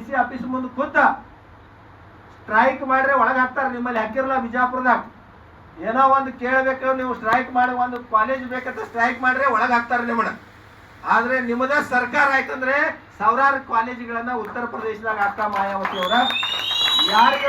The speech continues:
ಮನವಿ ಕೊಡೋ ಅವಶ್ಯಕತೆ ಇರ್ಲಿಲ್ಲ, ಯಾರಿಗೆ ಮನವಿ ಕೊಡ, ಅಮ್, ಶಾಹು ಮಹಾರಾಜರ ಕಾನ್ಪುರದಾಗ ಒಮ್ಮೆ ಭೇಟಿ ಕೊಟ್ಟಿರ್ತಾರೋ ಅಲ್ಲಿ ಶಾಹು ಮಹಾರಾಜರ ಯೂನಿವರ್ಸಿಟಿ ಅಂತ ಹೇಳ್ತಾರೆ, ಮಹಾಮಾಯ ಯೂನಿವರ್ಸಿಟಿ ಅಂತ ಹೆಸರು ಇಡ್ತಾರ. ನಮ್ಮ ಮಹಾಪುರುಷರ ಹೆಸರ ಮೇಲೆ ಉತ್ತರ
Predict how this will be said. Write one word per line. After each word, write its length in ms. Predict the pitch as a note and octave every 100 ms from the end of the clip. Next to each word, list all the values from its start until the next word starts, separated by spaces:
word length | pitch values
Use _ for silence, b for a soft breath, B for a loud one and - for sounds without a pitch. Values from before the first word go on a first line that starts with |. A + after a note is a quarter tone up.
| B3
ಮನವಿ 260 | A#3 C4+ D4+ -
ಕೊಡೋ 160 | - -
ಅವಶ್ಯಕತೆ 440 | C4 - C4+ C#4 C4+
ಇರ್ಲಿಲ್ಲ, 280 | B3+ C4 C#4 A3+ - - - - - - - -
ಯಾರಿಗೆ 340 | A#3 C4 C4+ A#3 G3+ F#3+
ಮನವಿ 280 | A3 C#4 C#4
ಕೊಡ, 120 | C4+ B3+ - - - F#3
ಅಮ್, 160 | F#3+ - - - -
ಶಾಹು 220 | F3+ A3 C#4+ C4
ಮಹಾರಾಜರ 500 | B3+ C4+ C4 C4 C4 -
ಕಾನ್ಪುರದಾಗ 600 | G#3+ A#3 C#4 C4+ C4 B3
ಒಮ್ಮೆ 200 | B3 D4 C4
ಭೇಟಿ 160 | C4 C4+ B3+
ಕೊಟ್ಟಿರ್ತಾರೋ 540 | A#3 A#3 A3+ A#3+ C#4 C#4+ - - G#3
ಅಲ್ಲಿ 160 | B3+ A#3 A#3
ಶಾಹು 180 | B3 C4+ B3
ಮಹಾರಾಜರ 360 | A#3+ A#3 A#3 A3+
ಯೂನಿವರ್ಸಿಟಿ 440 | A#3+ A#3 A3+ G3+ A3
ಅಂತ 120 | A3+ G#3
ಹೇಳ್ತಾರೆ, 280 | F#3+ - - - - - - - - - -
ಮಹಾಮಾಯ 460 | E3+ B3 C4+ C4 C4 B3+
ಯೂನಿವರ್ಸಿಟಿ 540 | B3+ C4+ B3+ B3+ B3+ B3
ಅಂತ 120 | C4 B3 A#3+ F#3+
ಹೆಸರು 240 | G3 C4 A#3+
ಇಡ್ತಾರ. 260 | A#3+ A3+ - G#3+
ನಮ್ಮ 220 | B3 C4 B3+
ಮಹಾಪುರುಷರ 500 | B3+ B3+ B3+ B3 B3
ಹೆಸರ 220 | A3+ B3+ B3
ಮೇಲೆ 200 | A#3+ C4 D4 - - - A3
ಉತ್ತರ 200 | -